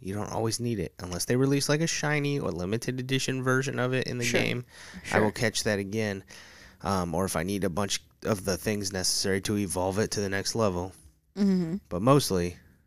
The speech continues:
Speaker 1: it's like, I'm, I'm in it just like the original, catch all a hundred fifty, although there's, like, six hundred or more. And so,
Speaker 2: Yeah.
Speaker 1: <laughs>
Speaker 2: Yeah.
Speaker 1: I've got a long way to go.
Speaker 2: Well, so,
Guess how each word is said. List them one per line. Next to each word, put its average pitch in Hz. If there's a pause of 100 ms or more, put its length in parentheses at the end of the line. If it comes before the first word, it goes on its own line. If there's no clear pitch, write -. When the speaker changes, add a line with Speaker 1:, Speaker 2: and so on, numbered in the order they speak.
(300)
Speaker 1:
it's -
like, 82
I'm, 104
I'm 117
in 123
it 113 (460)
just 101
like 110
the 113
original, 95
catch 95
all 95
a 87
hundred 92
fifty, 80 (300)
although 85 (420)
there's, 82
like, 85
six -
hundred 85
or 85
more. 85 (580)
And 95
so, 90
Speaker 2:
Yeah. - (160)
Speaker 1:
<laughs> -
Speaker 2:
Yeah. 127
Speaker 1:
I've -
got 104
a 98
long 95
way 92
to 95
go. 87 (540)
Speaker 2:
Well, 285
so, 247